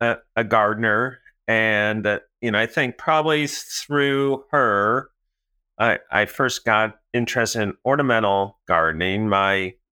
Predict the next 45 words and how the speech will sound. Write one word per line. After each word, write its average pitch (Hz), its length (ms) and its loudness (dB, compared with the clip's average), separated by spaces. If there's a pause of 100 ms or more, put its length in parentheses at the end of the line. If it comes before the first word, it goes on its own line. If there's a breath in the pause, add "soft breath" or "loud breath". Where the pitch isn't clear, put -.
(140)
grandfather 110 680 0
on 98 100 0
my 85 160 0
father's 110 540 0
side 90 300 0
was 90 180 -4
a 90 80 -8
farmer 98 680 -2 (460)
in 107 140 -2
Nebraska, 104 640 0
and 92 140 -2
we 90 100 -2
would 90 180 -4
do 87 260 -2 (220)
yearly 95 680 0
summer 101 360 -2
trips - 440 -4
there. 98 340 2
And 92 80 -2
I, 87 120 -2 (120)
I 90 120 -2
think 95 420 -4 (420)
that 98 280 0 (100)
influenced 101 720 -4
me 92 460 -4 (160)
as 95 160 -6
well. 95 560 0
I 110 60 0
was 104 140 -4
lucky 123 300 0
enough 110 340 0
in 98 220 -4
high 113 100 2
school 98 560 -2 (540)
to 113 100 -2
go 110 220 2
to 107 80 0
a 104 80 0
very 110 280 2
large 107 340 0
high 113 180 0
school 104 300 -2
that 98 100 0
actually 95 480 -2
had 98 640 -2